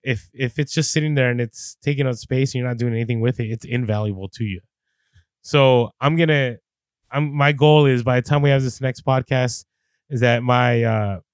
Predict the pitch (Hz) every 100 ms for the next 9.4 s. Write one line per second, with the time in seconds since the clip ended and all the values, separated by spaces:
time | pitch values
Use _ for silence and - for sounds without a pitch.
0 | _ _ _ _ 123 113 110 - 165 160
1 | 139 143 143 190 165 160 185 185 190 -
2 | - _ _ 123 107 - 147 143 139 127
3 | - 135 139 - 120 123 120 120 - -
4 | 120 - 120 107 107 120 127 123 117 _
5 | _ _ 131 110 98 113 117 110 - 110
6 | 101 92 107 98 92 139 190 240 226 226
7 | 190 214 185 151 139 175 196 - _ -
8 | 151 185 160 160 - 147 165 123 104 123
9 | 127 - 147 143